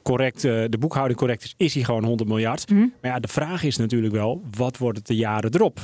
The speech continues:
Speaker 2: Ja.
Speaker 1: Daar gaan beleggen uiteindelijk over. Maar we gaan naar al die cijfers kijken, naar winst, koers, winstverhouding, dividend, dividendrendement. Ehm, dus ja, ik hoop eigenlijk, eh, dat als je, je een half uurtje geluisterd hebt, dat je dan een stuk wijzer bent geworden.
Speaker 2: Ja, en dat je ook, als je deze podcast, eh, even niet kan luisteren, maar je wil wel een bepaald aandeel eens eventjes goed doorlichten of een bepaald bedrijf,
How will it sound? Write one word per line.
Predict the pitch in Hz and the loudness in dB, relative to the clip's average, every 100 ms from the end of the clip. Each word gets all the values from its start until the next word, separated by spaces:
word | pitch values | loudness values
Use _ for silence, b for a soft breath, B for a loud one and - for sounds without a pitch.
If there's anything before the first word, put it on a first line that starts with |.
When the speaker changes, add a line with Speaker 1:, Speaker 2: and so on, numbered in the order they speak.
| - | -4
Speaker 2:
Ja. | 226 208 | 0 2
Speaker 1:
Daar | 123 170 | 0 -2
gaan | 190 175 | 0 -2
beleggen | 151 143 131 170 | 0 -2 -2 -8
uiteindelijk | 123 110 98 98 | -6 -4 -4 -4
over. | 95 90 | -4 0
Maar | 123 | 0
we | 135 | 0
gaan | - 180 | 0 -2
naar | 156 - | -2 0
al | 226 247 | 2 4
die | 220 | 2
cijfers | - 196 196 - | 2 2 0 0
kijken, | 175 170 165 170 | 2 4 2 0
naar | 160 135 135 | 0 0 2
winst, | 123 175 175 170 | 2 2 2 0
koers, | - 185 170 123 | 0 4 4 4
winstverhouding, | 151 175 - 147 135 156 147 143 | 2 2 -2 -2 0 2 2 0
dividend, | 127 185 170 143 156 160 143 | 2 2 2 4 4 2 0
dividendrendement. | 165 165 151 160 151 156 156 151 151 156 - B B B B | 0 2 2 2 2 2 2 2 2 0 -6 B B B B
Ehm, | 151 135 131 127 | 0 2 2 0
dus | - 139 - - | 0 0 0 -4
ja, | 123 | -4
ik | 135 | -2
hoop | 131 139 139 | 0 0 2
eigenlijk, | 123 123 123 - | 0 0 -2 -2
eh, | 117 110 | -2 0
dat | 110 - | -2 -2
als | 120 - | -4 -2
je, | 110 104 120 | 0 0 -2
je | 113 | -2
een | |
half | 104 120 110 | 0 0 2
uurtje | 117 120 | 2 0
geluisterd | 113 123 139 - 131 | 0 0 0 0 -2
hebt, | 107 113 | -2 -2
dat | 117 | -2
je | 123 | 0
dan | 113 127 | -2 -2
een | 120 | -2
stuk | - 120 | 0 0
wijzer | 110 139 165 | 0 0 0
bent | 165 156 | 0 0
geworden. | 165 151 120 - | 2 2 0 0
Speaker 2:
Ja, | 220 | 0
en | 196 202 | 4 2
dat | 202 | 4
je | 233 | 2
ook, | 220 214 - | 2 0 -2
als | - 180 | -2 0
je | |
deze | 202 180 | 0 0
podcast, | 190 190 196 185 - - | -2 0 0 0 0 0
eh, | 190 180 185 | 2 2 2
even | 202 180 | 0 2
niet | 226 | 2
kan | - 202 | 4 2
luisteren, | 185 180 - 208 | 2 2 2 2
maar | 190 | 4
je | 185 185 | 2 2
wil | 175 190 | 2 4
wel | 190 | 4
een | 185 | 2
bepaald | 175 190 180 | 0 0 -2
aandeel | - 233 226 196 | 0 2 4 4
eens | 175 196 | 4 2
eventjes | 185 170 165 | 0 0 0
goed | 196 | 0
doorlichten | 202 175 170 170 220 | 2 2 2 0 -2
of | 190 | 2
een | 185 | 2
bepaald | 170 175 | 2 0
bedrijf, | - 214 208 220 | 0 2 2 0